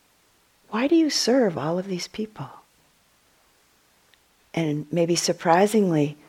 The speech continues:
Gandhi answered, "I don't give to anyone. I do it all for myself." In truth, the aim and the fruit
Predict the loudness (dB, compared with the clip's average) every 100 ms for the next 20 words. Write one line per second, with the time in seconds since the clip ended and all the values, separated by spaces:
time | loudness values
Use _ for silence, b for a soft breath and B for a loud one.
0 | b b 0 2 2 2 2 2 0 -2
1 | _ _ _ _ _ _ -8 -2 0 -2
2 | -4 -4 -4 -4 -6 -8 -12 _ _ _
3 | _ _ _ _ _ _ _ _ 0 0
4 | 2 0 0 -4 -4 -4 -4 -6 -8 -8
5 | -12 _ _ _ _ _ _ _ _ _
6 | _ _ _ _ _ _ _ _ _ _
7 | _ _ _ _ _ _ _ _ _ _
8 | _ _ _ _ _ _ -4 2 8 8
9 | 8 -2 -20 -8 2 4 4 0 0 0
10 | 2 0 -2 -4 -8 _ _ _ _ _
11 | _ _ _ _ _ _ _ _ _ -14
12 | -2 0 0 0 4 4 2 -8